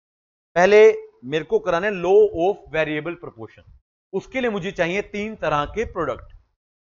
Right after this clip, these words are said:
Product can be divided into three parts, total product टीपी, average product एपी, marginal product एमपी।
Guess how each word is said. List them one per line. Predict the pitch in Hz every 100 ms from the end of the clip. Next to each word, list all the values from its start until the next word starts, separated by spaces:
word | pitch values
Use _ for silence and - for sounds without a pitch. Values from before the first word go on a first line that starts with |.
| _ _ _ -
Product | 214 285 285
can | 233 226
be | 240
divided | 202 185 190 214
into | 202 214 202
three | 240 262 233 170
parts, | 131 123 - -
total | 190 202 214 202
product | 202 202 -
टीपी, | 190 196 208 226 - _ _ _ _
average | 170 190 208 208
product | 208 202 202 -
एपी, | 185 196 196 233 233 202
marginal | 190 208 220 170 214 240 226
product | 220 190 220 233 - -
एमपी। | 180 180 - 113